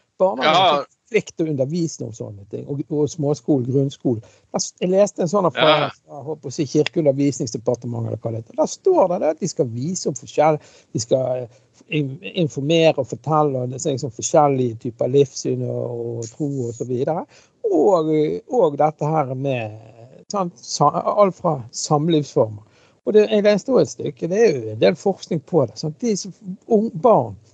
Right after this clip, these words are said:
Speaker 1: det var en som påstod at barn som vokste opp hos, eh, samkjønnede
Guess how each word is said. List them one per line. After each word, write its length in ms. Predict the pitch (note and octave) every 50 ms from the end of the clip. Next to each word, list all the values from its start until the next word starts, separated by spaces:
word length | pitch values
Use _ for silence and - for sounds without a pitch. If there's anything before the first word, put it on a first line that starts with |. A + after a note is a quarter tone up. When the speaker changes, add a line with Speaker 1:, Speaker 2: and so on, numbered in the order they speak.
| _ _
Speaker 1:
det 60 | A3+ A#3
var 60 | A3+
en 80 | G3
som 140 | - - A#2+
påstod 460 | - - A3 G3+ F3 - - D#3+ D3+
at 80 | C#3+ D3+
barn 240 | F#3 G#3 F#3 E3 C#3
som 160 | - - A#2+
vokste 300 | A#2+ B2+ A#2+ - - _ _ -
opp 100 | F#3 - _ _ _ _ _ -
hos, 280 | D#3 C3 A#2 - - -
eh, 160 | B2 A#2 A2+
samkjønnede 1300 | A#2 - - C#3+ C#3 D3+ D3 - - - G3 E3 D3+ A#2+ A2 - - C3 C3 A#2 G#2 G#2+ G#2 G#2+ G#2+ G#2+